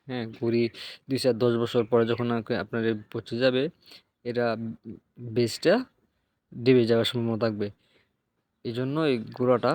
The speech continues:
কেটে ফেলতে হবে। তো আপনার যদি এরকম বেসের মধ্যে গুঁড়া পড়ে, তাহলে আপনারা অবশ্যই কেটে নেবেন, একবার গু-, মূল থেকে উঠাই ফেলতে হবে। হ্যাঁ, ব্যাপারটা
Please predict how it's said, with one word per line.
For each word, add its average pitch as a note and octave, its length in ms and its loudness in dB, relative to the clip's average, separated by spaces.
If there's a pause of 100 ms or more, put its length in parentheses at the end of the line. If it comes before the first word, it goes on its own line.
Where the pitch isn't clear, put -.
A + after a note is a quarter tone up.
(260)
কেটে A#2+ 240 -4
ফেলতে B2+ 260 -2
হবে। G2 220 -4 (1500)
তো - 80 -6
আপনার C#3 280 0
যদি C3 220 0
এরকম A#2 300 4 (100)
বেসের A#2 360 2
মধ্যে A2+ 200 -2
গুঁড়া A#2 280 4
পড়ে, A2 240 -2 (160)
তাহলে G#2 360 -4
আপনারা G#2+ 300 -4
অবশ্যই G#2+ 360 -2
কেটে A2 240 -4
নেবেন, A#2+ 220 -2
একবার A#2+ 280 0
গু-, A2+ 220 -8 (120)
মূল B2+ 240 -2
থেকে A#2 280 -6
উঠাই A2 220 -2
ফেলতে G#2+ 260 -8
হবে। G2+ 200 -8 (840)
হ্যাঁ, C#3 200 -6 (1700)
ব্যাপারটা C#3 400 0